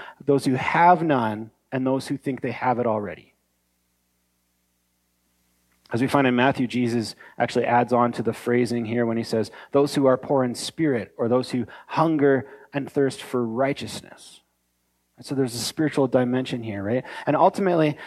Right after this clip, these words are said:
I, I think he's telling us that this is about our in-, internal attitude of the heart. He's calling us to have a spiritual or heartfelt position of humility and dependence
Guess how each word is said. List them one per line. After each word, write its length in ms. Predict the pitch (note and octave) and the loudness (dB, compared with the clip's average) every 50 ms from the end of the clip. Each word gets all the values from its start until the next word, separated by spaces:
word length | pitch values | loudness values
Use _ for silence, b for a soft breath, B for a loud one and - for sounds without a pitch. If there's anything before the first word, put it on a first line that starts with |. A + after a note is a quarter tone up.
| B B | B B
I, 120 | - F3 - - | -4 -4 -2 -2
I 80 | E3 | -2
think 160 | E3 G3 G3 F#3 | 0 0 0 0
he's 120 | F#3+ - | -2 -2
telling 320 | - - F#3+ G3 G3 F#3+ | 0 2 4 4 6 6
us 120 | F3+ E3 - | 4 4 4
that 140 | F3+ D#3 - | 2 2 2
this 180 | F#3+ F3+ - | 0 2 2
is 140 | F#3+ F3 D#3 | 2 2 2
about 280 | D#3+ C#3+ E3 D#3+ D#3+ D#3 | 2 2 4 2 2 2
our 220 | - C3+ C#3+ D3 | 2 2 2 2
in-, 200 | D3 C#3+ C3 - - | 2 0 -4 -6 -4
internal 460 | E3 D#3 D3+ - - G3+ F#3 E3 D3+ - | -4 -4 -4 -2 0 0 2 2 2 0
attitude 760 | - C#3 D3 E3 E3 E3+ E3+ - - D3+ C#3+ C#3+ C#3 C3+ C3+ b b b b b b b b | 0 0 2 4 2 2 2 0 0 0 2 2 0 0 -4 b b b b b b b b
of 160 | - D3 B2+ B2 | -2 -2 -2 -2
the 120 | C3+ A2 | -4 -4
heart. 560 | - - - - C#3+ C3 - - - - - - _ _ _ _ _ _ _ _ _ _ _ _ _ _ _ | -4 -4 -2 0 0 0 -2 -4 -10 -18 -18 -18 _ _ _ _ _ _ _ _ _ _ _ _ _ _ _
He's 160 | - C#3 - | -8 -8 -6
calling 420 | - - - F3 F3 F#3+ G3+ F#3+ | -2 0 4 4 6 6 6 4
us 220 | F#3 F3+ F3 - - | 2 0 0 -2 -4
to 140 | - F3+ D#3+ | -4 -4 -4
have 460 | - - D#3 D#3 D3+ D3 C#3+ C#3+ - B B B B | -2 0 2 4 4 4 4 2 -2 B B B B
a 80 | C#3 C#3 | -8 -8
spiritual 800 | - - - - - F3 F3+ F#3 F3+ - F#3+ F#3 F3 E3+ E3+ B B B | -8 -8 -10 -6 -2 0 0 0 0 0 0 2 2 0 0 B B B
or 180 | E3 D#3 D3+ B2 | 2 2 2 2
heartfelt 960 | - - - - E3 F3 F#3 - - - - - F3 E3+ D#3+ - - - - | -2 -4 0 4 4 4 4 2 -2 -8 -2 2 4 4 4 2 0 -4 -4
position 640 | - E3 D3 B2+ C3 E3+ F3 - - F#3 E3+ D#3+ D#3 | -4 -4 -2 -2 0 0 0 0 0 0 0 0 0
of 240 | - D3 D3+ C#3+ C3+ | 0 0 0 0 0
humility 1120 | - - - - D#3+ C3 B2+ B2 B2 D3 F3 G3 G#3 G3 F#3 E3+ C#3+ C#3 C#3 C#3+ D3+ - B B B B B B | -4 -10 -6 -4 -4 -2 -2 -2 -2 -2 0 0 2 2 2 2 2 0 0 -2 -2 -4 B B B B B B
and 260 | B C#3+ D3+ D#3 C#3+ A#2 | B -2 0 0 0 0
dependence 1200 | D#3+ D3+ - - - - - - G3+ G#3 G#3+ G#3 G3+ F3+ D#3 C#3+ C#3 C#3+ C#3 - - - - | 0 0 0 -2 -8 -6 -2 2 2 2 4 2 2 2 2 2 0 -2 -6 -8 -10 -12 -12